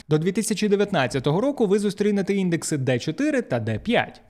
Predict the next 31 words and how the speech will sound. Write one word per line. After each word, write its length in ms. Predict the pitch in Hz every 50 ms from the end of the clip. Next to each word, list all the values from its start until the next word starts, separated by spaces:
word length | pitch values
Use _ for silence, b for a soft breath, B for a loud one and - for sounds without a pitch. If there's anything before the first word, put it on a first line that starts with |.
| B B B B B B B
Це 160 | - 269 294
дуже 280 | 233 214 262 233 240 202
солідні 460 | - - 175 160 165 165 151 160 156
двигуни 400 | 143 143 143 135 185 233 285 240
з 80 | 143 139
гарною 400 | 143 127 117 120 123 135 160 185
тягою. 460 | - 196 127 110 113 113 - - - B B B B B
Але 240 | - 165 185 226 220
зверніть 380 | 180 196 202 202 214 190 -
увагу, 300 | 202 220 285 285 240 208
що 200 | 175 - - 180
у 180 | 170 180 180 170
версії 400 | 180 175 156 127 - - 139 135
Д 140 | 127 143 143
п'ять 260 | - 240 277 285 -
стоїть 380 | - - - 156 190 240 - -
система 480 | 156 135 - - 175 185 160 135 120 -
Power 300 | 131 127 123 127 139 165
Pulse. 460 | - - 214 139 - - - - - b b b
Це 160 | _ - 269 233
такий 240 | 285 - 277 269
собі 220 | 226 - 233 214 220
балон 360 | 175 196 208 220 226 220 190
зі 100 | 180 190
стисненим 560 | - - - 175 156 - 165 151 151 156 151
повітрям, 520 | - 190 190 262 - - - 247 233 208 190
який 220 | 180 - 254 226
допомагає 540 | 202 175 175 165 160 156 170 214 226 202 170
турбіні 460 | - 156 143 143 165 190 190 170 147
розкручуватися 760 | 139 135 - - 160 156 - 156 139 135 139 143 131 - 160
швидше, 520 | - - 220 233 160 - - - 117 -